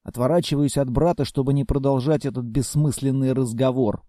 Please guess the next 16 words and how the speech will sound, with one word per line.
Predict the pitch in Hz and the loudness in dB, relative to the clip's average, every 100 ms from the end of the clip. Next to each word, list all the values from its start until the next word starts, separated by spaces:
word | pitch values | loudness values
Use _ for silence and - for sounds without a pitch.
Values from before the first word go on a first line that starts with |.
| - _ _ | -20 _ _
Вскоре | - - 233 196 | -20 0 4 6
вагоны | 143 147 180 180 | 6 4 4 2
останавливаются, | 147 - 143 160 196 165 156 143 139 - | 2 0 -2 2 2 2 2 2 -2 -4
и | 120 117 | -2 0
я | 147 196 | 2 4
незамедлительно | 160 147 151 139 175 - 143 131 | 2 2 0 0 0 0 0 0
ухожу | 123 135 123 147 | 0 0 2 0
в | 127 | 0
вертолёт. | 104 131 - 127 123 104 - - _ _ _ | 0 -2 2 2 4 0 -4 -20 _ _ _
Около | 123 - 127 | -4 0 0
получаса | 113 135 135 - 143 - | 2 2 2 2 0 2
уходит | 117 127 131 120 | -4 0 0 0
на | 117 117 | -2 -2
то, | 170 151 | 0 0
чтобы | - 107 113 | -2 -4 -2
замаскировать | 123 123 - 127 131 131 | -2 -4 -2 0 0 0